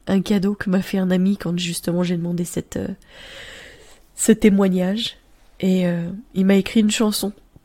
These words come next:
Et je me suis dit que, bah, je devais vous la partager. Parce que c'est, c'est un cadeau, ça aussi.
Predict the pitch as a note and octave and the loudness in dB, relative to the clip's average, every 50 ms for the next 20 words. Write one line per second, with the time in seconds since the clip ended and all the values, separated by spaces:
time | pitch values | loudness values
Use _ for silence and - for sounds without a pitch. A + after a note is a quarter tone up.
0 | _ _ _ _ _ _ _ _ _ _ - G3+ F#3+ F3+ F3 F#3 F#3 F#3 - - | _ _ _ _ _ _ _ _ _ _ 0 2 2 2 2 0 0 0 0 -2
1 | F3+ E3 F#3 E3+ - - F3 F3 F3 E3+ D#3+ D#3+ F3 F3 D#3+ E3+ F3+ F3+ F#3+ G#3 | -2 -4 -4 -4 -2 0 0 0 2 0 0 0 0 0 0 -2 -2 -6 -8 -12
2 | - _ _ _ _ _ _ _ - - _ _ _ - F3 E3+ F3+ F3 F#3+ F3+ | -14 _ _ _ _ _ _ _ -20 -20 _ _ _ -4 -2 0 2 4 4 4
3 | F#3 F3+ F3+ - F#3 - - - E3+ E3+ F3 - - _ _ _ _ - - F3+ | 4 4 2 2 -2 -4 -2 -2 -2 -2 -4 -6 -10 _ _ _ _ -8 -8 -6
4 | E3 - - - E3+ - - F3+ F3+ F3 E3+ F#3 F#3+ - - _ _ _ - _ | -6 -4 -4 -4 -4 -2 -2 -2 -2 -2 -4 -6 -8 -10 -16 _ _ _ -20 _
5 | - - _ _ _ _ _ _ _ _ _ _ _ - - _ _ _ _ _ | -20 -20 _ _ _ _ _ _ _ _ _ _ _ -20 -20 _ _ _ _ _
6 | _ _ _ _ _ _ - - - - F#3 F#3 F3 - F#3 F#3 E3+ F#3 F#3 - | _ _ _ _ _ _ -12 -6 -2 0 0 0 2 2 0 0 0 0 -4 -6
7 | - - - - F#3+ F3+ F3 - - - - | -8 -8 -4 -2 -2 -2 -4 -6 -10 -12 -14